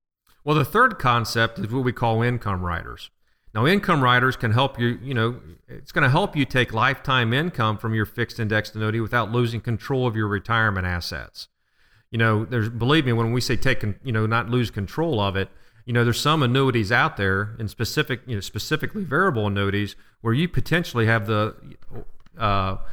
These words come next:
the pro-, you know, you have the ability to lose total control of those assets once you start taking lifetime income. Now, these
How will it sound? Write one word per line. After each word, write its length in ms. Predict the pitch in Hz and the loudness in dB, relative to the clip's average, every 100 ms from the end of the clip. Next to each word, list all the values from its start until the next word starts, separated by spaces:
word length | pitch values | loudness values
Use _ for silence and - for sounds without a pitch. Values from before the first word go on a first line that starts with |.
| - - - | -6 -10 -8
the 100 | 110 | -4
pro-, 300 | - 131 113 | 2 0 2
you 100 | 123 | 0
know, 140 | 110 | 0
you 120 | 110 | 2
have 120 | 123 | 2
the 60 | 117 | 2
ability 360 | 107 127 147 107 | 2 2 2 2
to 60 | |
lose 160 | 117 107 | 0 0
total 260 | 127 120 | 0 -2
control 360 | 107 104 123 110 | -2 -4 -2 0
of 60 | 107 | 2
those 200 | 104 113 | 2 2
assets 460 | 127 - 107 - | 0 0 -4 -4
once 180 | 113 - | -6 -6
you 80 | 104 | -6
start 220 | 110 101 | -6 -4
taking 260 | 107 101 98 | -4 -4 -2
lifetime 500 | 101 92 101 92 104 | -2 -2 -4 -2 -2
income. 440 | 104 98 73 62 _ _ _ _ _ _ - - | -2 -4 -8 -12 _ _ _ _ _ _ -14 -2
Now, 140 | 117 | 2
these 260 | 143 147 | 4 2